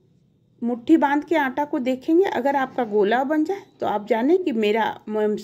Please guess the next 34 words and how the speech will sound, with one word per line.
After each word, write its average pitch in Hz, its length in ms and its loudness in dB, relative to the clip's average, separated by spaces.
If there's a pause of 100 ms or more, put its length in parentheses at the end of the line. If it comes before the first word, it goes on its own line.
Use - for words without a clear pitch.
(120)
बिल्कुल 220 400 -2
राइट 214 400 0
पड़ा 294 160 2
हुआ 320 240 2
है, 370 140 2
बिल्कुल 220 400 -4
सही 262 340 -2
परफेक्ट। 262 640 -4 (680)
इस 359 260 6
तरीके 294 420 -2
से 320 100 0
आपका 269 260 -2
गोला 240 340 2
नहीं 220 260 -4
बने 330 280 4
तो 254 140 -4
उसमें 262 240 -4
हम 262 180 -2
थोड़ी 247 300 -2
सी 330 140 -2
घी 453 320 -4
और 214 240 2
डाल 156 240 -2
देंगे, 135 440 -6 (960)
लेकिन 359 260 8
हमारा 240 360 0
आटा 214 420 -6
बिल्कुल 247 400 -4
परफेक्ट 269 600 -4
पड़ा 311 240 4
हुआ 339 220 2
है 349 140 4
इसमें 349 220 4
हम। 392 320 4